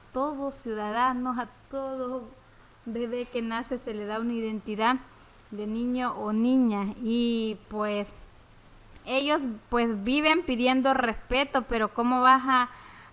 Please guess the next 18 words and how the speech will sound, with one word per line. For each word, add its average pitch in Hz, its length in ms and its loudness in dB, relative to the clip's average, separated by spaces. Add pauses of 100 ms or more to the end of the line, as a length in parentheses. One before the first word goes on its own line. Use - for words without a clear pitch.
(160)
a 208 640 6
exigir 233 560 0
respeto 277 680 2
cuando 226 340 4
en 214 100 0
tus 226 160 0
marchas 240 540 4
no 233 580 6
respetas? 247 640 2
Miren, 214 300 0
aquí 233 300 -6
ven 247 240 -2
en 233 180 -4
esa 233 220 -6
misma 240 340 -2
marcha, 262 580 0 (960)
eh, 208 580 -2 (100)
pues, 196 520 -6